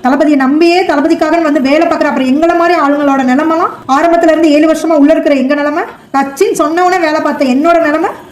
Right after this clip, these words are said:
நான் நல்லது பண்ண வந்தேன், அது எனக்கு உள்ள போஸ்டிங் கிடைக்கலன்னா நான் பரவாயில்லன்னு வெளியே போய் மக்களுக்கு நல்லது பண்ணிட்டு தளபதியோட பேரை வச்சு என்னால என்ன பண்ணணுமோ அதை நான் வெளியே போய் கண்டிப்பா நான் மக்களுக்கு சேவை பண்ணுவேன். மக்களுக்கு சேவை பண்ற-, பண்ணணுங்கிறது என்னோட லட்சியம். அது தளபதியோட வழியில போய் சேவை பண்றது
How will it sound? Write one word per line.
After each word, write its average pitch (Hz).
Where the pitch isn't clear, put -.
நான் 226
நல்லது 269
பண்ண 254
வந்தேன், 285
அது 240
எனக்கு 240
உள்ள 285
போஸ்டிங் 294
கிடைக்கலன்னா 269
நான் 233
பரவாயில்லன்னு 330
வெளியே 311
போய் 370
மக்களுக்கு 302
நல்லது 269
பண்ணிட்டு 269
தளபதியோட 277
பேரை 320
வச்சு 285
என்னால 285
என்ன 269
பண்ணணுமோ 269
அதை 330
நான் 254
வெளியே 277
போய் 320
கண்டிப்பா 285
நான் 302
மக்களுக்கு 247
சேவை 240
பண்ணுவேன். 233
மக்களுக்கு 285
சேவை 269
பண்ற-, 233
பண்ணணுங்கிறது 269
என்னோட 247
லட்சியம். 240
அது 262
தளபதியோட 320
வழியில 339
போய் 311
சேவை 294
பண்றது 269